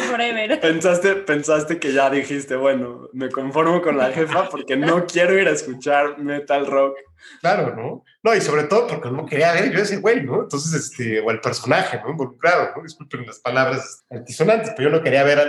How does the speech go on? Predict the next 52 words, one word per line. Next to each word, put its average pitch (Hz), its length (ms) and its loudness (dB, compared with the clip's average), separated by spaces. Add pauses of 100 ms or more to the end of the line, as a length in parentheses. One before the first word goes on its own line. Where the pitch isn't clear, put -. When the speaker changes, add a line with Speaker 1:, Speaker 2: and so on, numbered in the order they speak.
(140)
Speaker 3:
a - 40 -4
ese 120 160 -6
tipo. 220 300 -8 (100)
Y 165 140 0
aparte 156 400 2
del 160 80 0
concierto, 147 380 0
o - 20 -10
sea, 90 140 -6
decía, 104 180 -8
"No, 131 180 -8
qué, - 80 -20 (140)
qué 117 100 -20
flojera, 156 460 -4
o - 80 -10
sea, - 160 -20
¿cómo 131 140 -12
voy 139 140 -10
a 147 60 -6
ir - 380 -10
a...?" - 220 -6
Speaker 1:
Claro. 185 440 -10
Speaker 2:
Na-, 147 180 -2
nada 156 200 4
más, 175 180 2 (220)
¿de, 139 180 2
de 135 240 0
quién 156 160 2
era 151 100 4
el 123 80 2
concierto, 107 680 -2
Rodrigo? 104 380 -6
¿Te 107 100 -8
acuerdas? 113 280 -4
Speaker 3:
Ay, 160 120 0
no 180 60 -6
me 180 120 -2
acuerdo 180 240 4
ahorita 160 300 2
el 123 260 -2
Speaker 2:
Yo, 135 140 -2
yo 135 180 2
te 135 140 2
digo 120 160 4
de 113 80 0
quién 131 180 -2
era, 98 180 2
es, 107 140 -6
es 113 140 0
muy 127 160 0
famoso, 104 520 -2
este, 98 640 -8